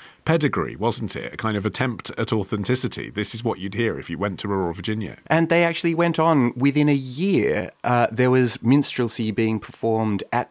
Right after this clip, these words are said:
Speaker 2: the White House. There was a concert of especial amusement for the President of the United States, his family and friends that was done <laughs> at the White House.
Speaker 1: And completely uncontroversially,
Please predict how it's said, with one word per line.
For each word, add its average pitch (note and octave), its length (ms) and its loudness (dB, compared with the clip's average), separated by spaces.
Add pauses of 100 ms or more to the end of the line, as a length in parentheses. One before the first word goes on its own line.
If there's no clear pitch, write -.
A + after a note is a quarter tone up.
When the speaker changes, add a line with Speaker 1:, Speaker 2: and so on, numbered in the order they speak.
Speaker 2:
the A2 80 0
White A2 280 2
House. G2+ 380 -2
There G2 100 -2
was F#2 120 -4
a G2 40 -8
concert G2 460 -2
of F#2+ 280 2 (280)
especial C#3 540 2
amusement A2+ 640 2
for F#2 300 0
the - 80 -4
President G#2 500 0
of F#2 80 -8
the F#2+ 60 -4
United G2+ 400 2
States, G2 360 0
his G2 120 -4
family F#2+ 360 0
and F2+ 140 -2
friends G2 340 -2
that - 100 -8
was F2 140 -6
done F#2 280 2
<laughs> - 20 -18
at - 300 -4
the A2+ 60 2
White A2+ 280 -2
House. - 480 -8
Speaker 1:
And F3+ 100 2
completely F#3 380 2
uncontroversially, B2+ 920 0